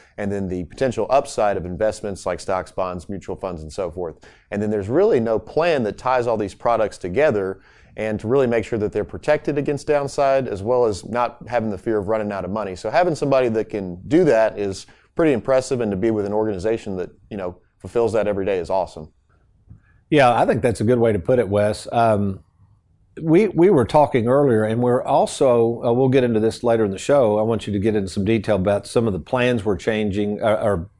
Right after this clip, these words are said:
Speaker 2: putting in place in terms of how we manage portfolios. And we've decided internally we're gonna scrap the word portfolio.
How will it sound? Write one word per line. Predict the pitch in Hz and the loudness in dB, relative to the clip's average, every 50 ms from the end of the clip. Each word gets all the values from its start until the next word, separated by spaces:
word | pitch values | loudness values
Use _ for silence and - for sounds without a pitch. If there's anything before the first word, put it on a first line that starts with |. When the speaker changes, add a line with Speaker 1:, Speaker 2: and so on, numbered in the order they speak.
| _ _ | _ _
Speaker 2:
putting | - 151 147 131 110 | 2 2 2 4 2
in | 95 92 | -2 -2
place | 82 - 120 117 113 - - | 0 2 2 2 2 0 -4
in | 104 95 | -6 -4
terms | - 120 113 104 92 | -2 -2 -2 -2 -2
of | 95 80 | -4 -6
how | - - 117 135 139 135 139 | -8 -2 2 4 4 6 6
we | 127 113 110 107 104 101 - - - - - - _ _ - | 4 4 2 2 2 0 -4 -6 -14 -20 -20 -20 _ _ -4
manage | 113 113 127 139 160 160 143 110 - - | 0 0 2 2 4 2 2 0 -2 0
portfolios. | - 135 123 117 - - 151 160 170 165 135 117 113 117 117 113 | 0 2 2 2 0 2 4 4 6 6 6 6 6 4 4 2
And | 110 113 | 2 2
we've | 139 214 339 - | 2 2 2 0
decided | - - - - 151 131 120 117 110 | -2 -4 0 2 2 4 4 2 0
internally | 110 110 107 - 156 175 185 165 131 120 117 113 117 - - - - _ _ _ | 0 -2 -2 -2 -2 0 0 0 2 2 2 0 0 -2 -8 -20 -20 _ _ _
we're | 143 202 240 | 0 0 2
gonna | 320 233 - | 0 -2 -4
scrap | - - - 160 160 165 165 - - | -6 -4 0 2 4 4 2 2 0
the | - | -2
word | 131 117 120 123 123 120 117 110 - - - _ _ _ _ _ - | 0 2 2 2 2 2 2 0 -4 -8 -16 _ _ _ _ _ 0
portfolio. | - 135 127 - - - - - 135 127 120 110 101 90 80 76 67 71 - - | 2 2 2 2 0 -6 -2 2 4 4 4 4 4 2 0 -2 -4 -6 -8 -12